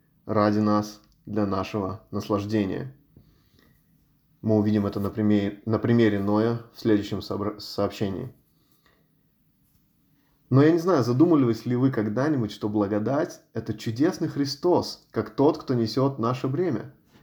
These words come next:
Иногда мы несём бремя, которое нам кажется невыносимым. Мы не можем справиться с определёнными ситуациями.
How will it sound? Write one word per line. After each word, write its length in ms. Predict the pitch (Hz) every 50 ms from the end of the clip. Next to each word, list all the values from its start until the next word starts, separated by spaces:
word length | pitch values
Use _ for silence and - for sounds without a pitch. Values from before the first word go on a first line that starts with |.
| _ _ _ _ _ _ _ _ _ _ _
Иногда 640 | - 131 135 139 139 143 170 170 165 - - - - - _ _ _ _ _
мы 160 | - 127 143 151
несём 320 | 151 135 - 147 123 113
бремя, 260 | 120 135 143 147 131
которое 260 | 117 127 - 120 117
нам 160 | 117 113 117 117
кажется 380 | 131 127 131 127 117 - 117
невыносимым. 960 | 104 101 104 110 113 113 117 110 104 107 - - 120 117 110 104 - - - - _ _ _ _ _ _ _ _ _
Мы 140 | - 120 120
не 80 | 120
можем 300 | 117 117 127 127 117 117
справиться 480 | 104 - - 113 113 110 104 104 - 107
с 100 | 104 -
определёнными 460 | - 104 104 107 107 107 104 101 98
ситуациями. 680 | - - - 107 107 98 95 - - 92 90 - 123